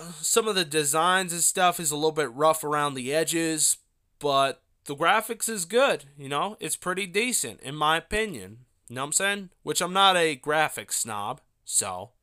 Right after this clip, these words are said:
I guess that's why I consider it okay. But the graphics is good. The gameplay, which we'll talk about in a second, the gameplay is great. Uh,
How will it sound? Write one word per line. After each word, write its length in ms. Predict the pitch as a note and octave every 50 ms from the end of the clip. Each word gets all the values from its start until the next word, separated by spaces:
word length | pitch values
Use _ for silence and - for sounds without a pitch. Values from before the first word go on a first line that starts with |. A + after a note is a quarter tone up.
| _ _ _ _ _ _ _ _ _ _ -
I 60 | C#3+
guess 220 | D3+ D#3+ D#3+ -
that's 280 | - D#3+ C#3+ - - -
why 600 | C3+ C3+ C#3+ D3+ D3+ D3+ D3+ D3 D3 C#3+ C#3 - - _ -
I 240 | C3 D3 D#3 D#3 C#3+
consider 580 | - - D3 B2 - - D3+ C#3 C3 C3 B2+
it 160 | B2+ A2+ - _ B2+
okay. 720 | C3+ C3+ B2 - - D3 D3 D3 C3 G#2 F#2+ G2 G#2 A#2 - _ _ _ _ _ _ _ _ _ _ _ _ _ _ _ _ _ _ C3+ C3
But 380 | C3+ C#3 C#3 C#3 C3+ - - _ _ _ _ _ _ _
the 80 | - C#3
graphics 540 | D#3 D#3+ F3+ A3+ B3+ B3+ - G#3+ - - F#3
is 180 | D#3+ C#3+ -
good. 460 | - - C#3+ D3 D#3 F3+ G3+ A3 A3 - _ _ _ _ _ _ _ _ _ _ _ _ _ _ _ _ _ _
The 180 | C3+ C3 C3+ C3
gameplay, 920 | C3 C3 D3+ D#3+ G3+ A#3+ B3+ A3+ - - D#3+ C#3 C3 A#2+ A2+ G#2+ A2 B2+ - _ _ _ _ _ _ _ _ _ _ _ _ _ _ _ _ _ _ _ _ _ _ _ _ - -
which 200 | D3 D3 - -
we'll 80 | C#3
talk 220 | - D3 C#3 C3+ -
about 240 | B2 A#2+ A#2+ G2+
in 60 | G#2 -
a 20 |
second, 440 | - - G3 G3+ G3 - A#2+ A2 -
the 60 | A#2
gameplay 520 | B2 C#3 E3+ A3 A#3+ G3 - C#3 A#2 A2
is 100 | G#2 -
great. 480 | - - - G2+ F#2+ F#2 F2+ F#2 - - _ _ _ _ _ _ _ _ _ _ _ _ _ _ _ -
Uh, 380 | A#2+ B2 B2 A#2+ A#2 A2 F#2+